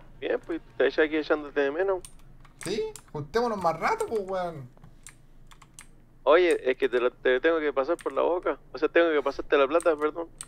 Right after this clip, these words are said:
Speaker 2: ¿Qué plata? Ah,
Speaker 1: La de
Speaker 2: pero, pero a mí no,
Speaker 1: la
Speaker 2: pues, weón. ¿Por qué me la voy a pasar a
Speaker 1: Es
Speaker 2: mí?
Speaker 1: que no tengo,
Speaker 2: Tienes que
Speaker 1: es que
Speaker 2: pasársela
Speaker 1: no
Speaker 2: al
Speaker 1: tengo
Speaker 2: jefe, pues,
Speaker 1: contacto.
Speaker 2: weón.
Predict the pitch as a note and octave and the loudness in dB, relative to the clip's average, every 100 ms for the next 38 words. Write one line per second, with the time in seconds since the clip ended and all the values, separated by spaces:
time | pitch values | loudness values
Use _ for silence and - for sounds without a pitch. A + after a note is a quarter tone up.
0 | - - - - D#3 C#3 C3+ G#3+ A#3 - | -20 -20 -20 -14 -6 -4 -2 -4 -8 -18
1 | - - - - F#3 A3+ B3 B3 B3 B3 | -20 -20 -20 -10 0 2 2 0 0 0
2 | B3 A#3+ A#3+ A#2+ A#2 A#2 - - B2 A#2 | 0 0 2 2 2 -2 -4 -10 -8 -6
3 | B2 A#2+ A2 G3+ G#3+ E3 D3+ F3 G3+ - | -6 -6 -4 -4 -4 -8 -8 -10 -12 -20
4 | - - - A2 G#2+ G3 E3 C3 B2 A#2+ | -20 -20 -20 -18 -16 -14 -10 -8 -8 -6
5 | B2+ C#3+ C3 B2 D3 D3+ D#3+ - - - | -6 -4 0 0 0 -2 -6 -10 -20 -20
6 | - C3 A2+ A#2 B2 G#2 G#2 B2 D3+ C#3 | -16 -12 -10 -10 -10 -10 -10 -8 -8 -8
7 | C3 D#3 B2+ C#3+ - - | -4 -4 -4 -12 -16 -20